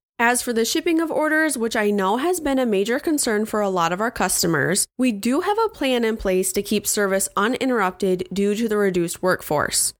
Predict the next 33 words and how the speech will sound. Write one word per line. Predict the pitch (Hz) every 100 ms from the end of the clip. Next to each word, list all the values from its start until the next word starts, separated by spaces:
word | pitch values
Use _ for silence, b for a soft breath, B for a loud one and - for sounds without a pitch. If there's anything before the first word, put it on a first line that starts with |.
| _ 226
At | 226 196
this | 254 -
time, | 285 247 254 262 214
the | 214
United | 220 202 185 233 339
States | - 240 226 -
Postal | - 214 - 202
Service | - 180 180 185 -
is | 196 190
not | 185 185 269
experiencing | 311 - - 233 233 226 226 226 220 202 -
any | 196 262 262
operational | 202 196 208 196 - 170
impacts | - 262 247 247 240 - - -
as | 220 226
a |
result | 226 208 190 185
of | 233 -
covid | 196 180 175
nineteen. | 180 165 - - 170 - - - -
We'll | 240
include | 330 349 311 269 269
a | 214
link | 214 208
to | 233
their | 208 190
official | 190 202 233 226
statement | - 190 190 170 -
in | 185
the | 180
show | - 180
notes | 170 160 165
below. | - 160 101 50